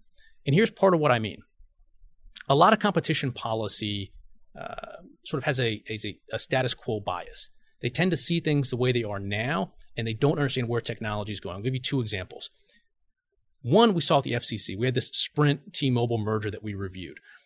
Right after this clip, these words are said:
A lot of people saw Sprint, and they said it's a fourth competitor. We don't wanna lose a fourth competitor. But if you actually look and see where Sprint was headed as a company, it was not gonna be a strong fourth competitor for very long. We have two big competitors in wireless, A T and T and Verizon,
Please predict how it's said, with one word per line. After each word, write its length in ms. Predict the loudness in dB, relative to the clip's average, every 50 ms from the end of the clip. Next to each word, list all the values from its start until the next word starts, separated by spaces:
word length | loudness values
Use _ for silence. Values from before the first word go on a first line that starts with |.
| _ _ 0
A 60 | 4
lot 160 | 8 8 8
of 60 | 8 6
people 140 | 2 0
saw 220 | 2 6 6 6 6
Sprint, 380 | 4 0 -4 -2 0 0 0
and 100 | 0 -2
they 60 | -6 -6
said 240 | -4 -4 -6 -6 -6
it's 140 | -10 -10 -12
a 40 |
fourth 380 | -12 -8 -2 0 2 2 2 0 _ _ _ _ -10
competitor. 720 | -10 -10 -6 -2 0 2 4 4 6 6 6 4 4 0 _ _ _ _ 0
We 80 | 2 2
don't 140 | 4 4
wanna 160 | 2 2 2 0
lose 480 | 0 2 4 4 4 4 4 4 4
a 80 | 2 0
fourth 380 | 0 -2 0 0 0 0 -2
competitor. 600 | -4 -6 -6 -6 -6 -8 -8 -8 -10 -14 -18 -18 _ _ _ _ _ _ -4
But 60 | -2
if 100 | -2 0
you 120 | 4 4 4
actually 260 | 4 4 2 0 0
look 300 | 2 2 2 2 2 2
and 100 | 0 0
see 180 | 0 -2 -2 0
where 200 | 2 2 2 2
Sprint 320 | 0 -2 0 0 0 0
was 160 | -2 -6 -6
headed 400 | -8 -8 -4 -2 0 0 0 0
as 160 | -2 -4 -6
a 80 | -8 -10
company, 640 | -12 -10 -6 -4 -4 -2 -2 -2 -2 -2 -2 -4 -6 _ _ _ _ -4
it 100 | 0 2
was 160 | 2 2 2
not 380 | 2 2 4 4 2 2 0
gonna 160 | 0 2 2 2
be 260 | 2 0 0 0 0
a 80 | -2
strong 500 | -2 -4 -4 -4 -2 0 2 2 2 2
fourth 380 | 0 -2 -2 0 0 0 0 -2
competitor 640 | -4 -4 -4 -2 0 0 0 0 0 0 0 -2 -4 -8 _ _ _ _
for 120 | -4 0
very 200 | 2 2 2 2
long. 240 | 2 -2 -6 -8 -10 _
We 80 | -2 -2
have 180 | -2 -2 -4 -4
two 160 | -2 -2 0
big 260 | 2 4 4 4 6
competitors 480 | 4 2 4 4 2 2 2 0 2 2
in 100 | 2 0
wireless, 320 | 2 2 2 2 0 -2 -2
A 140 | -4 -4 -2
T 20 |
and 80 | -2 -2
T 80 | -2 -2
and 80 | -2 -2
Verizon, 380 | 0 0 0 2 2 0 -2